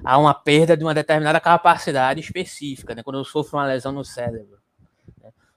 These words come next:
Há uma lesão no cérebro, eu perco uma certa capacidade. Isso é um debate muito interessante, né? Sem fim, <laughs> inclusive, né? Então, vamos lá, prosseguindo aqui na questão.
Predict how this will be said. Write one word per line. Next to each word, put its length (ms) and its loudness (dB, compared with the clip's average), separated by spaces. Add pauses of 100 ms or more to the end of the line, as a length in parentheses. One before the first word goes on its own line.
Há 120 -2
uma 100 0
lesão 260 0
no 120 -6
cérebro, 580 -6
eu 100 -10
perco 380 -8
uma 100 -8
certa 260 -10
capacidade. 560 -8
Isso 120 -16
é 20 -8
um 60 -10
debate 320 -6
muito 160 -12
interessante, 480 -8 (100)
né? 180 -12 (220)
Sem 220 -2
fim, 420 -2 (180)
<laughs> 180 -20
inclusive, 760 -2
né? 160 -8 (760)
Então, 880 -4 (1040)
vamos 320 -2
lá, 200 -2
prosseguindo 580 -8
aqui 140 -12
na 140 -10
questão. 420 -14